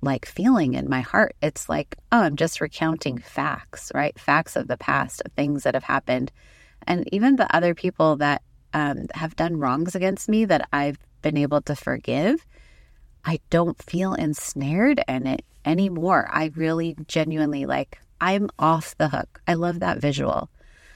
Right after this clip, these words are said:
Like, they're still wiggling on the hook because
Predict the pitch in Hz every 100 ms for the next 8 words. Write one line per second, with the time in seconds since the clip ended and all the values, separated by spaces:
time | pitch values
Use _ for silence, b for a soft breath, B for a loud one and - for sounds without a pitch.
0 | b - 156 156 139 _ - - - -
1 | - - _ _ - - 143 156 175 -
2 | 277 233 180 - 151 170 156 143 135 135
3 | 135 143 135 - 147 - 143 147